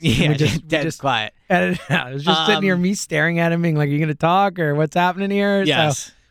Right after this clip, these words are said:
Speaker 1: we just edited it out for you guys. So
Speaker 2: Do, should we get into specifics now?
Speaker 1: Yes. So I wanna
Speaker 2: So
Speaker 1: hear
Speaker 2: is that enough on Jalen for you? I don't wanna overlook
Speaker 1: Yeah.
Speaker 2: Jalen's good day. Like,
Speaker 1: Look,
Speaker 2: he was really good.
Speaker 1: you
Speaker 2: I'm
Speaker 1: just said
Speaker 2: turning
Speaker 1: you,
Speaker 2: up
Speaker 1: you,
Speaker 2: on
Speaker 1: uh,
Speaker 2: Jalen,
Speaker 1: there's
Speaker 2: like,
Speaker 1: nothing else
Speaker 2: okay.
Speaker 1: to say. I don't have anything to say. I'm psyched. You know how I feel.
Speaker 2: Yeah.
Speaker 1: And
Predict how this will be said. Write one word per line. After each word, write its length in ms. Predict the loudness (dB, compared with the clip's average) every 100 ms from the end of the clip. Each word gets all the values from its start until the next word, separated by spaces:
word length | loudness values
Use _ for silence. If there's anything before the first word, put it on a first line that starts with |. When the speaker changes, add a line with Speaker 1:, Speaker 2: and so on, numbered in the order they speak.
| -4
Speaker 1:
we 120 | -4
just 180 | 0 -2
edited 280 | 0 0
it 40 | 0
out 160 | -4
for 120 | -8 -18
you 100 | -18
guys. 340 | -20 -20 -20
So 140 | -20 -20 _ _ _ -4
Speaker 2:
Do, 720 | 2 4 4 4 2 0 -2 -6 _ _ _ _
should 200 | -8 -4
we 80 | -2
get 80 | -2
into 140 | -4
specifics 520 | -8 -10 -12 -14 -20
now? 80 | -20 _
Speaker 1:
Yes. 580 | 0 2 2 -4 -16 -20 -10
So 200 | -2 0
I 80 |
wanna 260 | 2 0 -2
Speaker 2:
So 100 | 0
Speaker 1:
hear 40 | 4
Speaker 2:
is 40 | 4
that 100 | 2
enough 200 | 0 -2
on 100 | -2
Jalen 340 | -2 0 -2
for 80 | -2
you? 120 | 0
I 60 | 2
don't 100 | 2
wanna 160 | 0 0
overlook 400 | 2 2 2 0
Speaker 1:
Yeah. 120 | -2
Speaker 2:
Jalen's 200 | 0 -4
good 160 | -4 -4
day. 180 | -2 -4
Like, 200 | -4 -2
Speaker 1:
Look, 200 | 0 0
Speaker 2:
he 100 | 0
was 140 | 0 0
really 240 | 0 0
good. 300 | 0 -2 -4 -10
Speaker 1:
you 80 | -4
Speaker 2:
I'm 140 | 2
Speaker 1:
just 140 | 2 2
said 180 | -2 0
Speaker 2:
turning 360 | 0 4 4
Speaker 1:
you, 40 | 4
Speaker 2:
up 120 | 0
Speaker 1:
you, 60 | 0
Speaker 2:
on 140 | -2
Speaker 1:
uh, 40 | -2
Speaker 2:
Jalen, 340 | 0 0 0
Speaker 1:
there's 160 | 0 0
Speaker 2:
like, 100 | 0
Speaker 1:
nothing 200 | 0 0
else 80 | 0
Speaker 2:
okay. 40 | -2
Speaker 1:
to 60 |
say. 220 | 0 0 0
I 100 | -2
don't 120 | -2
have 120 | -2
anything 180 | -2 -4
to 40 | -2
say. 140 | 0
I'm 140 | 0
psyched. 320 | 0 -2 -2 -2
You 100 | 0
know 160 | 0
how 120 | 2
I 120 | 0 0
feel. 200 | 2 4
Speaker 2:
Yeah. 80 | 2
Speaker 1:
And 140 | 0